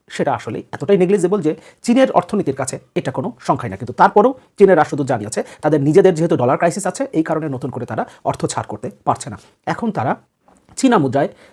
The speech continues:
লেনদেন করতে চায়। কয়েকদিন আগেই বাংলাদেশ ব্যাংক আরটিজিএস এ ইউয়ানকে যুক্ত করেছে। এখন চীন চাইছে সকল ধরনের লেনদেন বাংলাদেশের সাথে চীনা মুদ্রায় অর্থাৎ ইউয়ানে করতে। তারা বাংলাদেশকে ঋণ দিতে চায়, কিন্তু সেটা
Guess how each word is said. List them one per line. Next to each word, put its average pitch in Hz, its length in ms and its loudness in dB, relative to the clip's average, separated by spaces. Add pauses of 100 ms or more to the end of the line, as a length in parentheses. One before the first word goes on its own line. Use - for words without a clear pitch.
(120)
লেনদেন 160 280 6
করতে - 180 -10
চায়। 98 160 -12
কয়েকদিন 190 300 2
আগেই 208 180 4 (260)
বাংলাদেশ 139 320 0
ব্যাংক 156 160 -2 (140)
আরটিজিএস 127 380 -4
এ 190 40 -8 (100)
ইউয়ানকে 151 360 2
যুক্ত 233 220 -4
করেছে। 120 220 -2 (380)
এখন 185 160 2 (140)
চীন 240 220 0
চাইছে 135 240 0 (400)
সকল 254 220 2
ধরনের 151 260 0
লেনদেন 120 260 -4
বাংলাদেশের 117 380 -8
সাথে 139 160 -6 (320)
চীনা 151 200 2
মুদ্রায় 107 240 -8
অর্থাৎ - 220 -10
ইউয়ানে 151 280 2
করতে। - 160 -10 (600)
তারা 160 160 6 (120)
বাংলাদেশকে 151 380 0
ঋণ 214 120 4
দিতে 185 200 -2
চায়, 151 200 6
কিন্তু 147 200 -4
সেটা 131 120 -8